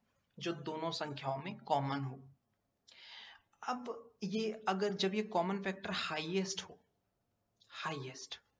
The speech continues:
okay, वो हो जाएगा एचसीएफ़, highest common factor। चलिए एचसीएफ़ समझाते हैं आपको example लेके।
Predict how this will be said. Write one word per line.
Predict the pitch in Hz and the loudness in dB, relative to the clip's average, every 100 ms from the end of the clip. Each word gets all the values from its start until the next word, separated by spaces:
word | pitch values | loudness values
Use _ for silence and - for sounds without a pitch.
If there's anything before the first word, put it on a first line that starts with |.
| _ _ _ _ _ _ - | _ _ _ _ _ _ -12
okay, | 175 202 190 - - - - | -4 -2 -4 -8 -20 -18 0
वो | 175 160 | 6 6
हो | 147 | 6
जाएगा | 131 131 135 190 - | 2 2 0 -4 -6
एचसीएफ़, | - - - - - - - - | -8 -6 -6 -8 -14 -18 -20 -2
highest | 147 143 151 185 - | 2 2 0 0 0
common | 151 143 180 | -2 -2 -4
factor। | 185 151 - - - _ _ _ _ _ _ _ _ | -6 -8 -8 -8 -10 _ _ _ _ _ _ _ _
चलिए | - 175 180 | -2 0 0
एचसीएफ़ | 175 - 180 170 | -2 0 0 0
समझाते | 170 160 156 | 0 0 0
हैं | 156 | -2
आपको | 156 170 160 - - | 0 0 0 -2 -8
example | 143 143 131 139 | -6 -4 -2 -2
लेके। | 139 135 | -2 -6